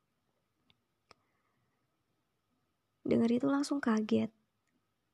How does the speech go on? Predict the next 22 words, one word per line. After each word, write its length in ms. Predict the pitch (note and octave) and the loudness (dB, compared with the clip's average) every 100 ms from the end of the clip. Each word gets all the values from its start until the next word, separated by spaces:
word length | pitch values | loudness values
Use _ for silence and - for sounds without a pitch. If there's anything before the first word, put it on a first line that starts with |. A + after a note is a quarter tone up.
| _ _ _ _ | _ _ _ _
Buru-buru 480 | A#3+ A3 G#3+ G#3 G#3+ | 0 2 4 2 2
buka 320 | G#3 G#3+ A3 | 2 0 0
I 160 | - G#3 - | 0 -2 -2
G 320 | - B3 B3+ | 0 2 2
dan 400 | A#3 G#3+ G#3 G#3 | 2 2 2 0
cari 480 | G#3 A3 A3 A#3 A3+ | 0 -2 0 0 0
akunnya. 640 | G#3+ G#3 G3+ G3+ G#3+ - _ _ _ _ _ _ _ _ _ _ _ _ | -2 -2 0 0 -2 -8 _ _ _ _ _ _ _ _ _ _ _ _
Setelah 400 | - - A#3 G#3+ | -12 -4 0 0
aku 320 | G#3 A3 G#3+ | -2 0 0
lihat, 560 | G#3+ G#3+ - A3 A3 A3+ - _ _ _ _ _ _ _ _ _ _ _ _ _ _ _ - | 0 -4 -2 0 2 -2 -4 _ _ _ _ _ _ _ _ _ _ _ _ _ _ _ 0
beneran 480 | A#3 A3+ A3+ A3 A3+ | 2 4 2 0 -4
seketika 560 | - A3+ A3 - A3 | -6 -4 -6 -4 -4
berasa 400 | A3 A3 A3+ A3+ | 0 -2 0 -2
jatuh, 480 | A3 A3+ A3+ A3+ A3 - _ _ _ _ _ _ - - C4 | -2 -4 -4 -8 -8 -14 _ _ _ _ _ _ -20 -10 -4
lemes. 640 | B3 A#3 A3+ A3+ A3+ - - _ _ _ _ _ _ _ _ _ _ _ _ - | -2 -2 -2 -4 -6 -14 -20 _ _ _ _ _ _ _ _ _ _ _ _ -2
Berusaha 480 | A#3 A3+ A#3 A#3 | 2 2 2 -2
untuk 240 | A3 A3+ A#3+ | 0 -2 -4
tetap 240 | A#3 A#3 | -6 -6
positive 400 | A3+ A3 A#3 A3+ | -4 -4 -4 -4
thinking 560 | A3+ A3 A3 A#3+ A#3 A#3+ | -2 -4 -4 -4 -4 -4
kalau 320 | A#3 A3 A3 | -4 -2 -2
itu 240 | A3 A#3+ | -2 -4